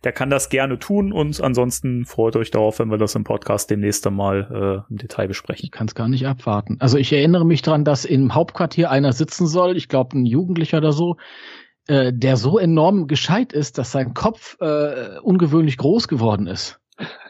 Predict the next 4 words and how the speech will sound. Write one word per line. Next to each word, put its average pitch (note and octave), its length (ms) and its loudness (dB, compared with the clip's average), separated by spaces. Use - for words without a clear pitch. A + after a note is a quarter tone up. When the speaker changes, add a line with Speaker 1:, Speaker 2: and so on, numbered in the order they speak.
Speaker 2:
Das C#3 160 -2
will G3+ 100 2
ich C#3+ 80 0
lesen. D3+ 560 2